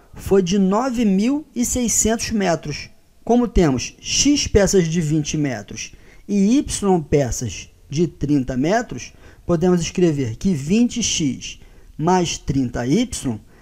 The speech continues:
é igual à quantidade total em metros, que é nove mil e seiscentos. Show de bola!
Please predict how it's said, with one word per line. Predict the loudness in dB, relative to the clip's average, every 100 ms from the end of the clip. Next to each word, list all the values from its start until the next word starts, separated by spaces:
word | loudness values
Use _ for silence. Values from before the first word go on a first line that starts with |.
| -10
é | 0 2
igual | 4 2
à |
quantidade | 4 0 0 0 0 0
total | -4 -2 0 2
em | 2
metros, | 2 2 0 -4 -8
que | -2
é | 0
nove | 2 2 2
mil | 2 0
e |
seiscentos. | -4 -6 -6 -4 -6 -6 -14 -20 -20 _
Show | -2 4 4
de |
bola! | 4 2 2 0